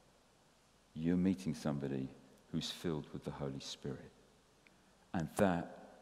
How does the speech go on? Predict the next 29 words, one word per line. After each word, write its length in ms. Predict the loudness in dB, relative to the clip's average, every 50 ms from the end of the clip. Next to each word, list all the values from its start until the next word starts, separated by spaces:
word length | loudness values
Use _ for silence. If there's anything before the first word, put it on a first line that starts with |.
| -20 -20 -20 -20 -20 -20 -20 _ -20 -20 -12 -8
is 120 | -8 -8 -6
God's 320 | 0 2 2 2 2 0
heart 540 | -4 -10 -8 -4 -2 -2 0 0 0 -2 -4 -6 -12 -20 -20 -20 -20 -20 -20 -18
for 200 | -10 -4 -4 -2
you, 280 | -2 0 -2 -2 -2 -4 -10 -16 -20 -20 -20 -20 -20 -20 -20 -20 -20 -20 _ -20 _ -20 -20 -20 -20 -20 -20 -20 -20 -12
to 80 | -10 -8
be 140 | -6 -4 -6
full 340 | -6 -6 -2 0 2 2 2
of 140 | 2 0
those 240 | -2 -4 -4 -4 -6
things, 500 | -6 -6 -6 -4 -6 -6 -10 -14 -16 -8 -2
whatever 440 | 0 0 0 2 4 4 4 4 2
your 180 | 0 0 0
circumstances, 1080 | -2 -2 -2 -2 -2 -2 -4 -6 -6 -6 -6 -6 -6 -6 -6 -8 -8 -8 -8 -8 -12 -18 -20 -20 -20 -18 -4 2
whatever 380 | 2 2 6 8 8 8 8 8
your 200 | 4 4 2 0
stage 400 | -2 0 0 0 0 0 -2 -6
of 120 | -8 -6
life. 140 | -8 -8 -8 -12 -14 -16 -20 -20 -20 -20 -20 -20 -20 -20 -20 -20 -20 -20 -20 -20 -20 -20 -20 -20 _ -16 -10
And 140 | -8 -8 -6
he 120 | -6 -4 -2
loves 300 | 0 0 0 0 -2 -8
to 100 | -12 -12
travel 400 | -10 -10 -8 -8 -8 -8 -10 -12 -12 -12
with 80 | -14 -14 -16
you. 80 | -20 -20 -20 -20 -20 -20 -20 -20 -20 -20 -20 -20 -20 -20 -20 -20 -20 -20 -20 -20 -20 -20 -20 -20 -20 -20 -20 -20 -20 -20 -20 -20 -20 -20 -20 -20 -16 -10
Should 140 | -8 -6 -6
we 80 | -6 -8
pray? 140 | -10 -10